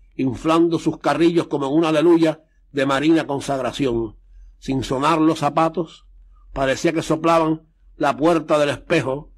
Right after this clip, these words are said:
como si fueran a comenzar a bailar, pues sus pasos al acercarse eran medidamente lentos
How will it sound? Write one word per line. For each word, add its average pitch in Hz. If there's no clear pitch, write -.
como 127
si 120
fueran 156
a 156
comenzar 151
a 160
bailar, 147
pues 127
sus 131
pasos 156
al 160
acercarse 156
eran 151
medidamente 151
lentos 147